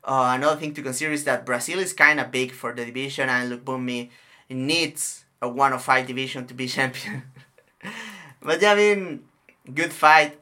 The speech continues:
at one fifteen. I hope Lukbunmi wins, but Bruna Brasil is decent, so. Devin Clark is fighting Marcin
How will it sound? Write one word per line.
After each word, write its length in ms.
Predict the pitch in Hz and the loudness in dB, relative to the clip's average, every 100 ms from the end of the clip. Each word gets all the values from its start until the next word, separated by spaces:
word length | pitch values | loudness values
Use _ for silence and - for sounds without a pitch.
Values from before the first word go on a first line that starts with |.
| - | -4
at 160 | 135 | -2
one 180 | 139 143 | 0 -4
fifteen. 520 | 143 135 - 151 151 | -4 -12 -8 -6 -4
I 140 | 127 131 | 0 0
hope 260 | 147 147 | 0 -2
Lukbunmi 480 | 139 139 139 147 143 | -2 -8 -6 -6 -4
wins, 380 | 135 156 156 - | -4 -4 -6 -6
but 240 | 131 123 | -4 -4
Bruna 200 | 123 151 | -4 -4
Brasil 320 | 180 131 135 127 | -2 -4 -4 -6
is 280 | 127 - - | -8 -12 -14
decent, 400 | 120 120 110 110 | -12 -10 -12 -16
so. 340 | - 110 120 127 - _ _ _ _ _ _ _ _ _ - - _ _ _ _ _ _ | -12 -12 -12 -18 -20 _ _ _ _ _ _ _ _ _ -20 -20 _ _ _ _ _ _
Devin 260 | 175 240 208 | 2 2 0
Clark 480 | 160 160 165 156 151 | 4 8 8 6 -2
is 140 | 151 | -6
fighting 760 | - 151 151 151 151 151 147 139 | 2 4 4 2 0 -2 -4 -2
Marcin 580 | 139 143 147 143 127 | 2 2 0 -8 -10